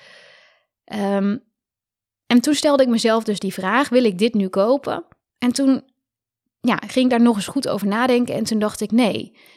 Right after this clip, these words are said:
ik ben nu getriggerd door deze mooie brochure en, ehm, ja, door de, de salespagina, zeg maar."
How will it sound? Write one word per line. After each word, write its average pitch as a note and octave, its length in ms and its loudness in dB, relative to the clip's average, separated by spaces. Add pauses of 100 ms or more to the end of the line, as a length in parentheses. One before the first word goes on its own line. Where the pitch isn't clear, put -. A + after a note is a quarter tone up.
(340)
ik A3 140 -4
ben B3 160 6
nu B3+ 160 6
getriggerd A#3 680 0
door A3+ 120 2
deze G#3 280 0
mooie G#3 300 0
brochure C4 800 0
en, G3 380 -4 (120)
ehm, G3+ 480 -6 (840)
ja, B3+ 320 -2 (200)
door G#3 560 -2
de, - 520 -6
de G3 120 -8
salespagina, C4 1080 0
zeg B3 220 -4
maar." B3+ 320 -6